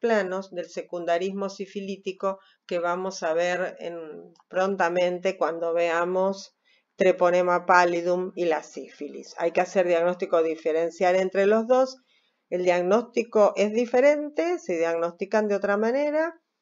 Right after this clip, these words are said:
y aparte también el pronóstico es diferente.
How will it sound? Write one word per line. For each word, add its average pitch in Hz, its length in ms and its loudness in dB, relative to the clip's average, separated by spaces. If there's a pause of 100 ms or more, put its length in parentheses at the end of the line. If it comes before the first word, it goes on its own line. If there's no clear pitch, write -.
(240)
y 214 260 0
aparte 208 540 2
también 220 600 2
el 180 140 0
pronóstico 156 720 -2
es 143 100 -12
diferente. 139 720 -14